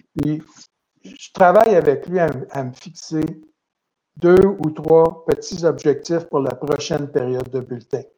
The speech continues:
au niveau du comportement ou au niveau des apprentissages.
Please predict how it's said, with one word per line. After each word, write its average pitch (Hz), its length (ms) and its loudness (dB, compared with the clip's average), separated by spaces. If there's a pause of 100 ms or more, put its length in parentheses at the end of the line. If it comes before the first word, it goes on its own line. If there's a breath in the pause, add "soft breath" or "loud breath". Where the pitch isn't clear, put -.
(420)
au 135 120 -2
niveau 143 280 -2
du - 120 -8
comportement 156 880 2 (320 loud breath)
ou 214 420 4
au 170 180 4
niveau 147 340 -2
des 147 200 -4
apprentissages. - 1000 -10